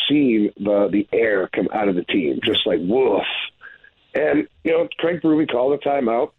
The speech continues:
They came back out. They managed to score a goal before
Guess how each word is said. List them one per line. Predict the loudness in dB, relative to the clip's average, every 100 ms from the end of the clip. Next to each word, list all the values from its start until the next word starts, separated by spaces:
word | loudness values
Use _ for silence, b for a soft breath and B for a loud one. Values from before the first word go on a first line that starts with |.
| -4
They | -2
came | 0 0
back | 0 -2 -2
out. | 0
They | 0
managed | 0 0 -2
to |
score | -2 2 2 2
a |
goal | 2 2 0
before | -4 0 0 0